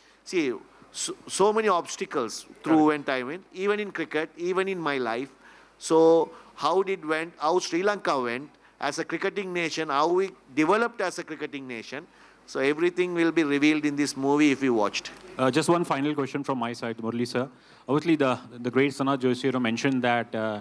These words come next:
Speaker 2: you know, uh, in the dressing room, you were always constantly chatting.
Speaker 1: Mm.
Speaker 2: You were like a coach.
Speaker 1: Mm.
Speaker 2: So once, obviously, when you joined C S K,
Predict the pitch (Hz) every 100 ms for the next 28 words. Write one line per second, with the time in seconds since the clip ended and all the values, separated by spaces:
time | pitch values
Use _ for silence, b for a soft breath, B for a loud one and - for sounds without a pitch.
0 | - 117 117 147 - B B B 120 131
1 | 160 151 131 131 165 160 143 151 131 131
2 | 139 131 127 143 135 127 120 - 131 139
3 | 135 110 107 139 101 - - 123 117 123
4 | 135 135 131 147 143 - 135 120 - -
5 | - 127 - 147 139 156 165 151 151 160
6 | 143 147 160 131 143 156 156 - 123 135
7 | 139 - 147